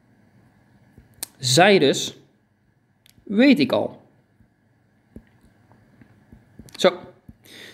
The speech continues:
twee hele belangrijke vragen die ik even aan de hand van de voorbeeldjes continu ga stellen. Dus bij welk hoe ga ik staan? En vraag T, eh, twee, welke zijdes weet ik al? En aan de hand daarvan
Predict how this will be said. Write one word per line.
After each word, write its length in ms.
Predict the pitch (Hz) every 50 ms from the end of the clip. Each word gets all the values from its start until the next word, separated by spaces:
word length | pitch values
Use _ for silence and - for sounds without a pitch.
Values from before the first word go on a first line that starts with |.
| _ _
twee 280 | - - 262 254 226 190
hele 420 | 175 202 214 247 269 262 254 240
belangrijke 520 | 190 220 226 226 226 214 214 208 196 185
vragen 560 | 165 - 175 180 190 185 165 147 143 165 - - - - - _ _ _ _ -
die 200 | 151 151 180 190
ik 160 | 190 190 - - - -
even 460 | - 226 233 226 214 208 202 202 202
aan 120 | 196 185 170
de 60 | 160
hand 240 | 156 165 208 226 226
van 200 | - 208 190 160
de 80 | 143
voorbeeldjes 760 | 123 143 175 214 254 247 247 214 - - 208 208 - - -
continu 680 | - 233 262 277 262 - 240 208 208 208 226 214 196
ga 200 | 156 170 160 156
stellen. 480 | 151 - - - - 139 113 107 101 - - - - - - -
Dus 180 | - 135 120 127
bij 240 | 151 165 170 156 139
welk 280 | 135 165 202 214 208
hoe 220 | - 156 185 233 226
ga 80 | -
ik 120 | 180 175 -
staan? 400 | - - 160 147 147 160 151 - - - - -
En 180 | - 160 151 151
vraag 260 | 151 143 131 127 127
T, 60 | -
eh, 680 | - 143 139 143 143 139 - - - - _ _ - 143
twee, 420 | 127 135 - 170 165 170 165 165 -
welke 440 | 143 131 156 180 180 165 165 156 127
zijdes 440 | 117 110 139 151 170 180 160 -
weet 160 | - 143 127 117
ik 100 | 117 -
al? 160 | 110 113 117
En 160 | 135 135 -
aan 160 | 151 147 147
de 60 | 143
hand 520 | 131 135 139 156 185 165 - - - 117 120
daarvan 680 | 147 139 160 190 220 220 214 - 202 202 220 226 226